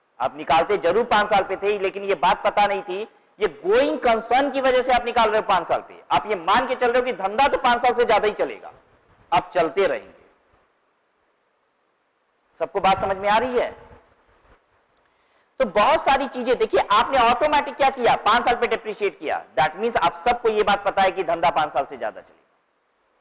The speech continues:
चलता रहेगा। तो कुछ चीजें ऐसी होती है जो बताने की जरूरत नहीं होती, सबके दिमाग में back of the mind वो बात बैठी रहती है,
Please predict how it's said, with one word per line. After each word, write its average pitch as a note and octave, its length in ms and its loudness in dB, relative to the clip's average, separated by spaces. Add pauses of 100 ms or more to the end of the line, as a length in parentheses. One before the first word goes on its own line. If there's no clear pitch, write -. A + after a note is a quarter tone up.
(260)
चलता D3+ 340 2
रहेगा। F#2 420 -8 (920)
तो A#3 60 -2
कुछ G4 300 -2
चीजें D4+ 200 0
ऐसी C#4+ 300 2
होती C#4 220 0
है D4 80 -2
जो C#4 80 -2
बताने G#3+ 420 0
की B3 80 -10
जरूरत B3+ 220 0
नहीं B3+ 120 -4
होती, F#3+ 220 -6
सबके G#3+ 320 -2
दिमाग A3 340 -2
में C4 100 -2
back G3 220 -2
of B3 100 2
the B3 120 -2
mind B3+ 240 -2
वो C#4 60 2
बात C4+ 160 2
बैठी G3+ 420 -2
रहती G3+ 380 0
है, - 340 -16